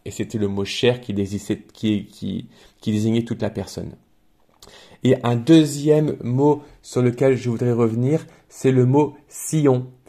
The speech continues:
Donc, euh, il est dit, « Monte sur une haute montagne, toi qui portes la bonne nouvelle à Sion. » Alors,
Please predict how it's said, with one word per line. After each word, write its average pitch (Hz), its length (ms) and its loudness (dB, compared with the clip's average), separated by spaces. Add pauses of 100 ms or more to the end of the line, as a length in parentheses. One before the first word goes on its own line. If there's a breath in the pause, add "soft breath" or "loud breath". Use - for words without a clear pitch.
(320 soft breath)
Donc, 135 480 0
euh, 113 400 4
il 123 160 0
est 127 120 4
dit, « 170 380 -2 (220 loud breath)
Monte 160 320 2
sur 127 220 4
une 123 180 2
haute 147 220 2
montagne, 131 500 2
toi 156 220 2
qui 127 160 -4
portes 127 240 0
la 107 80 2
bonne 113 240 2
nouvelle 120 320 4
à 98 120 -4
Sion. » 113 460 -4 (540 soft breath)
Alors, 104 420 2